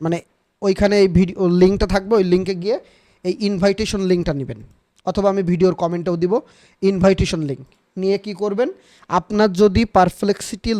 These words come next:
log in করা থাকে, just অ্যাকাউন্টে যাবেন, গিয়ে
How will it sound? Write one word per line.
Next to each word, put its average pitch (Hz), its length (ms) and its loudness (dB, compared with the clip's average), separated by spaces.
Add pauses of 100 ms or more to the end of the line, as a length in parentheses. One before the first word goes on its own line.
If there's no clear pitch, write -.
log 180 260 2
in 226 80 -2
করা 180 200 2
থাকে, 131 300 0 (1300)
just 190 380 2
অ্যাকাউন্টে 190 560 0
যাবেন, 202 300 4 (640)
গিয়ে 214 220 2